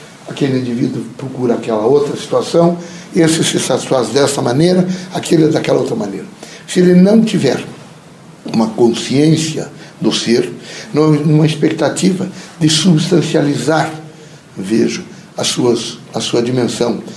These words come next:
vejo, de convencimento, que ele precisa todos os dias rearranjar esse sentido, eh, social, o seu psicossocial pessoal e o psicossocial social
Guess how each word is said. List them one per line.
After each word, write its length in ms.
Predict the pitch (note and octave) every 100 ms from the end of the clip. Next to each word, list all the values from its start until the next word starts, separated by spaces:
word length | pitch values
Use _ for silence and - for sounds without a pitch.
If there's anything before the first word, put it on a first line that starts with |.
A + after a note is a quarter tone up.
| - -
vejo, 460 | A2+ B2 A#2+ -
de 120 | B2+ D3
convencimento, 1040 | E3 D#3+ D#3+ D#3 D#3 - C#3+ D3+ - - - - - - -
que 100 | E3
ele 80 | D#3+
precisa 420 | - - D#3 D3
todos 320 | - F#3 E3+
os 140 | F3
dias 280 | D3+ D#3+ - - - - - -
rearranjar 880 | D3 D#3 D#3+ D3+ D3+ C3+ D#3+ D3+ - - - - - - -
esse 220 | D3 -
sentido, 560 | - D3 - F3+ F3 C#3+ - - - - C3+
eh, 180 | A2+ A2+ A2
social, 580 | - - - A#2+ - - - - - - - - - - -
o 60 |
seu 220 | - A3+ G#3+
psicossocial 840 | - A#3 A3+ A3 D#3+ - C#3 - - - - - - - - - - -
pessoal 460 | C3 - G#2+ D#2+ - - - -
e 80 |
o 40 | D#3+
psicossocial 840 | E3 G#3+ - E3+ - C#3+ A#2 - - - -
social 720 | - B2+ - C#3+ A#2+ A#2+